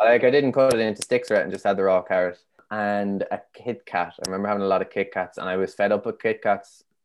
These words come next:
after a while. I remember not really enjoying them. Now, so I'd even think of,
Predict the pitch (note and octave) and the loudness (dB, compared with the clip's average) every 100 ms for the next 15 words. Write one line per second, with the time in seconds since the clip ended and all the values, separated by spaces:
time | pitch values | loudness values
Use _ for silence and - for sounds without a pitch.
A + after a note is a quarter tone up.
0 | F2+ F#2 F#2 - F#2+ F2+ F2 F2 F2+ F2+ | -6 -6 -6 -8 -4 -2 -4 -4 -2 0
1 | F2 E2+ - G2+ G2+ G2 F#2 - _ _ | 0 -4 -8 -6 -4 -4 -6 -10 _ _
2 | - G#2 G2+ F#2+ F2+ F#2 F#2+ F#2 F2+ _ | -14 -6 -4 -4 -6 -4 -4 -6 -12 _
3 | _ _ C3 C3 B2+ - _ _ _ _ | _ _ 0 2 2 -2 _ _ _ _
4 | _ - - C#3 D#3+ D3+ D3 E3+ E3+ A#2+ | _ -8 0 2 2 0 -2 -4 -2 -4